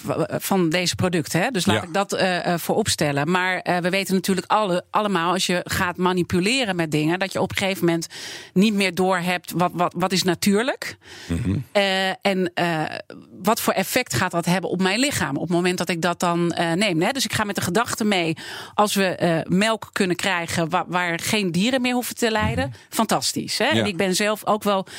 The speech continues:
Speaker 1: in die hele vegan transitie, probeer ik zoveel mogelijk mee te komen.
Speaker 2: Ja.
Speaker 1: Een beetje vallen en opstaan.
Speaker 2: Ja.
Speaker 1: Maar zodra alles gemanipuleerd gaat worden, dan krijg ik daar toch een beetje,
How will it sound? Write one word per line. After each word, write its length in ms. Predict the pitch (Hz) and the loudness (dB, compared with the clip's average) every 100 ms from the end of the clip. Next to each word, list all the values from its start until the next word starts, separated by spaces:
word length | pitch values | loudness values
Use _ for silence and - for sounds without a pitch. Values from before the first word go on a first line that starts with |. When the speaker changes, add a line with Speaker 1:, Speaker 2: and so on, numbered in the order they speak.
| - - - | -14 -16 2
Speaker 1:
in 140 | 208 | 4
die 120 | 202 | 4
hele 260 | 190 208 190 | 2 0 0
vegan 500 | - 226 202 185 180 | 0 0 2 0 0
transitie, 760 | 190 185 208 196 - 185 175 - - | 0 0 2 -2 0 0 -2 -6 -2
probeer 360 | 208 190 208 | 2 2 0
ik 80 | 185 | 0
zoveel 300 | 196 190 202 | -2 0 2
mogelijk 260 | 202 175 175 | 2 0 0
mee 160 | 196 | 0
te 100 | 220 | 0
komen. 220 | - 202 | 0 2
Speaker 2:
Ja. 60 | 220 | 2
Speaker 1:
Een 60 | 208 - - | -2 -10 -6
beetje 260 | 180 185 143 | 0 2 2
vallen 260 | 196 175 | 2 2
en 140 | 147 151 | 2 2
opstaan. 540 | 240 - 220 196 254 339 - | 0 0 0 0 -2 -6 -4
Speaker 2:
Ja. 200 | 208 226 - | 0 0 2
Speaker 1:
Maar 120 | 214 | 0
zodra 500 | 240 226 214 302 330 | 0 0 2 2 2
alles 280 | - 294 269 | 0 0 0
gemanipuleerd 760 | - 226 226 214 190 196 302 311 | 2 2 2 0 0 2 2 0
gaat 180 | 277 226 | -2 0
worden, 200 | 269 254 | 0 0
dan 80 | 226 | 0
krijg 220 | 247 185 | -2 -2
ik 80 | 180 | -2
daar 160 | 175 | 0
toch 240 | - 311 - | 0 0 0
een 100 | 240 | 2
beetje, 440 | 240 240 254 262 | 0 0 -2 -2